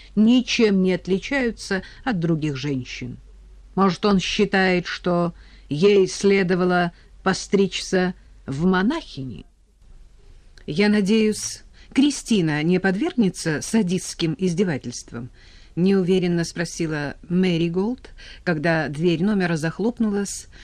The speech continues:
и крики Кристины затихли. Бесси налила себе коньяку. "О'Коннор не дикарь.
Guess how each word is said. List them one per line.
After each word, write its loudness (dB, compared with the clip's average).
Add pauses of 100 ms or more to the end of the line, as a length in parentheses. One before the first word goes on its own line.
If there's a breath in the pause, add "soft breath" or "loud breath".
(140 loud breath)
и 0 (300)
крики 0
Кристины -4
затихли. -10 (1400)
Бесси 0 (280)
налила 2
себе -2
коньяку. -4 (1700 soft breath)
"О'Коннор 2 (360)
не 6
дикарь. 0